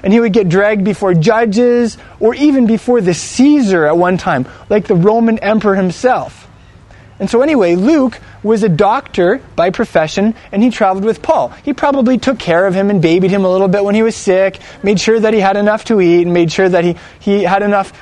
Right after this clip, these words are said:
um, time to sleep. And, uh, Luke was also something of a historiographer. He would collect true stories, and then he would write them down. So he actually wrote two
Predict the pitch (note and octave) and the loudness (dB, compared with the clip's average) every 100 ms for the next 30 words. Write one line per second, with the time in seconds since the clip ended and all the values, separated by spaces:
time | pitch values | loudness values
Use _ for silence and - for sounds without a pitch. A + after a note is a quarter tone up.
0 | - - F#3+ F#3 - G#3 G#3+ A3 - D#3 | -16 -4 -4 -4 -4 -2 -2 -4 -6 -4
1 | F3+ - - - - A3 A#3+ G#3+ A#3+ E4+ | -4 -6 -20 -18 -6 -2 0 0 0 0
2 | F4 A#3 A#3+ - A#3 A#3+ A3+ A3 G#3 F3+ | 0 0 -2 -4 -4 -2 -2 -2 0 0
3 | E3 - - A3 - B3 A#3 A3 F3+ F3+ | -4 -8 -6 -4 -2 -2 0 2 2 0
4 | F3+ D#3+ - - - _ - - G3+ G3 | -4 -6 -10 -12 -20 _ -10 -4 0 -2
5 | - G3 F#3 A#3+ - - A#3+ - - D3 | -2 0 0 0 -4 -2 -2 -2 0 2
6 | D#3+ F#3 - - - F#3+ G#3 G#3+ A3 F#3 | 2 0 -6 -20 -8 -2 0 0 0 0
7 | D#3+ E3 F#3+ F#3 A#3 F3 A#2+ - - - | 0 -2 -4 -2 -2 -2 -6 -12 -14 -4
8 | G#3 C4 D4+ - C#4 A#3+ A3 G#3 - - | 0 2 0 -2 -2 0 0 -2 -6 0
9 | C#4 C#4+ | 2 2